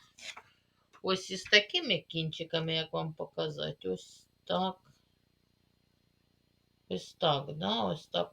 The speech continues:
помітно, отак. То тепер мені ці кінчики якісь як товкачі.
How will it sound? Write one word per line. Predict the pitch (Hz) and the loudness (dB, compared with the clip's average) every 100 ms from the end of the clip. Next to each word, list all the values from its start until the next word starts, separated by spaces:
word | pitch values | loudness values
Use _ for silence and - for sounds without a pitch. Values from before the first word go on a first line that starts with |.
| _ | _
помітно, | 180 165 156 156 - 160 175 180 _ _ | -4 0 -2 -4 -8 -10 -8 -10 _ _
отак. | 170 - - - - _ _ _ _ _ _ _ - - - - _ _ _ _ _ _ _ _ _ - | -16 -8 -6 -6 -8 _ _ _ _ _ _ _ -20 -20 -20 -20 _ _ _ _ _ _ _ _ _ -2
То | 202 | 6
тепер | 240 226 330 320 | 6 12 12 12
мені | 277 254 | 8 6
ці | - 240 | 4 0
кінчики | - 311 - 240 226 | 2 0 4 6 8
якісь | 220 220 240 240 | 8 6 6 8
як | 220 - | 8 8
товкачі. | 220 214 208 208 202 - 151 151 185 | 6 6 8 6 6 -2 2 2 0